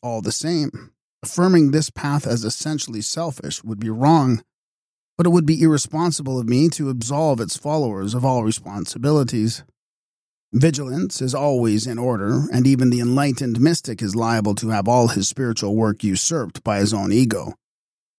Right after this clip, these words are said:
Egocentrism, which implies that the individual is centered only on himself and therefore blind or indifferent to what is alive in others, is a bug rather than a property of the process of self-knowledge.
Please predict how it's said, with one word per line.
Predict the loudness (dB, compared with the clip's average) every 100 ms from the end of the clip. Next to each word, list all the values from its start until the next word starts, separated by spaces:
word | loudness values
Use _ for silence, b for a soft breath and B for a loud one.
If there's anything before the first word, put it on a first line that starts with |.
| _ _
Egocentrism, | -2 0 -2 -4 -4 -4 -4 0 2 2
which | 2 -2
implies | -4 -2 0 0 -2
that | 0
the | 2
individual | 2 2 0 -2 -4
is | -6
centered | -4 -6 -2
only | 0 2 4 2
on | 2
himself | 0 -2 -4 -6 -6
and | -2 0
therefore | 2 0 -2 -2
blind | 0 2 2 2 0
or | 0
indifferent | 0 2 2 2 0 0 -2
to | 0
what | 0 0
is |
alive | -2 -4 -2 -2
in | 0
others, | 2 2 0 -8 -10 _ _ _ _ _ -6
is | -4
a | -2
bug | 2 2 2 2
rather | 0 0 0
than | 0 -2
a | -4
property | 0 2 2 0 -4 -6 -6 -8
of | -6
the |
process | -2 0 0 -4 -8 -8
of | -8
self-knowledge. | -10 -10 -8 -2 0 0 -6